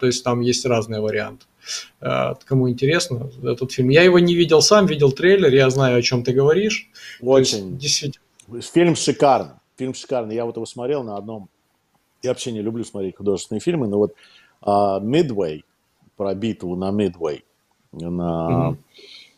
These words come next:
Speaker 2: японском театре, операция во время Второй мировой войны, мне понравился, потому что он исторически был правильно создан. Правильно говорит, ну, для большинства людей, наверное, это просто там стрельба и, и, а,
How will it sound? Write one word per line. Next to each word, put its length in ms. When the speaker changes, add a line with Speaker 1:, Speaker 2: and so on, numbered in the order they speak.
Speaker 2:
японском 560
театре, 500
операция 520
во 80
время 140
Второй 320
мировой 300
войны, 240
мне 200
понравился, 440
потому 140
что 100
он 60
исторически 560
был 180
правильно 480
создан. 500
Правильно 240
говорит, 160
ну, 220
для 220
большинства 460
людей, 280
наверное, 280
это 120
просто 360
там 80
стрельба 520
и, 140
и, 200
а, 260